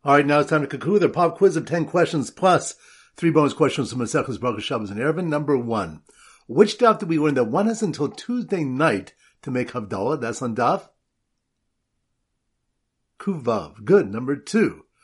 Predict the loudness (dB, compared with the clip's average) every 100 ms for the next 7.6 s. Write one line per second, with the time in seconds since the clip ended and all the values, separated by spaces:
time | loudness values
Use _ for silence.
0 | -20 _ _ -2 -2 -2 -2 0 0 0
1 | 0 0 -2 -6 -4 -2 -2 -4 -10 -6
2 | -4 -2 -4 -6 -6 -6 -6 -10 -8 -2
3 | -2 -2 -2 -2 -2 -4 -8 -8 -10 -8
4 | 2 2 4 0 -2 -16 -20 -10 -8 -6
5 | -6 -2 -2 -2 -2 -4 0 4 6 4
6 | 2 -2 0 2 0 0 -4 -4 -6 -6
7 | -4 -4 0 2 2